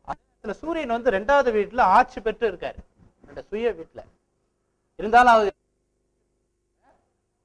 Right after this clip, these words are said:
அவர் நிக்கிற சாரம் வந்து சுக்கிரனுடைய சாரமா இருக்கிறதால, லக்னத்துக்கு பன்னெண்டாவது வீட்டுல சுக்கிரன் இருக்கிறதால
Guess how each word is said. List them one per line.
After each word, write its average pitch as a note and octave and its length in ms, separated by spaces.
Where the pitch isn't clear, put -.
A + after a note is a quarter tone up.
அவர் F#3 300
நிக்கிற G#3+ 320
சாரம் G#3 440
வந்து F#3+ 320
சுக்கிரனுடைய G#3 520
சாரமா C#3+ 360
இருக்கிறதால, G2+ 600
லக்னத்துக்கு G#3+ 520
பன்னெண்டாவது F#3+ 380
வீட்டுல - 240
சுக்கிரன் D3 300
இருக்கிறதால G#2+ 420